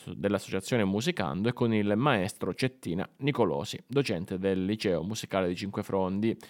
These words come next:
E quindi Piazza della Repubblica ospiterà un'estemporanea di pittura dell'artista e presidente di Proiezione Calabria,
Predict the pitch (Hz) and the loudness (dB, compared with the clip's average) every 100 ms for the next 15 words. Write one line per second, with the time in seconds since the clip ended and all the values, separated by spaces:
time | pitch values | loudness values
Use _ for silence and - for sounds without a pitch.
0 | - - 104 104 101 143 165 180 - - | -20 0 4 6 4 2 2 2 0 0
1 | 98 107 170 214 247 185 98 - 120 - | 2 4 4 2 2 2 0 0 -4 -2
2 | 147 127 110 113 117 - 180 139 127 120 | 0 4 4 4 0 -2 0 2 4 4
3 | 113 123 - 110 107 110 113 123 113 - | 2 -4 0 2 4 4 2 0 -6 -8
4 | 104 101 110 120 120 110 90 151 123 - | -10 -8 0 0 0 -4 0 2 0 0
5 | - 95 71 - - 143 - - - | 0 0 -2 -4 0 0 0 -6 -12